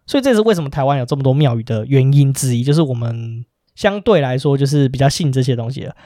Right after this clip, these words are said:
不过也是可以理解，因为闽南地区以前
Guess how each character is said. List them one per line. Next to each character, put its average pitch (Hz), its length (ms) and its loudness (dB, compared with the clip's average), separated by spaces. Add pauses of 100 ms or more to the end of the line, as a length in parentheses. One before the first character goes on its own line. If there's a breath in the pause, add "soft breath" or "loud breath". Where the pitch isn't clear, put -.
(140)
不 233 100 0
过 294 100 4
也 165 100 2
是 196 80 -6
可 202 100 -2
以 160 60 2
理 131 140 -8
解， 139 160 -2
因 180 60 -4
为 214 60 -2
闽 160 160 0
南 131 160 0
地 156 160 0
区 147 240 2
以 135 220 -4
前 127 260 -2